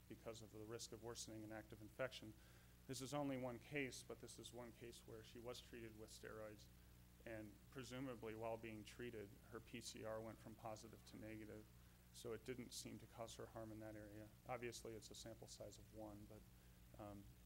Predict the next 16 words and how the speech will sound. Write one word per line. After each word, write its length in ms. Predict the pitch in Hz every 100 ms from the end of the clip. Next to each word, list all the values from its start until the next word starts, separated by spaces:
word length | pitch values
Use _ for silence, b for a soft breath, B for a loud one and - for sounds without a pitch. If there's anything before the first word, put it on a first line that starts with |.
| - - - - - - -
it 120 | 127
is 160 | 131 117
an 60 |
argument, 420 | 110 110 110 110 - - - 120
I 80 |
think, 260 | 107 117 107 -
that 160 | 104 - - - - - - -
steroids 560 | - - 113 110 107
can 80 | -
be 80 | 110
beneficial 500 | 107 107 - - 117 -
for 60 |
these 180 | 110 101
patients 460 | - 117 113 - -
without 260 | 113 110 110
necessarily 580 | - - - 113 107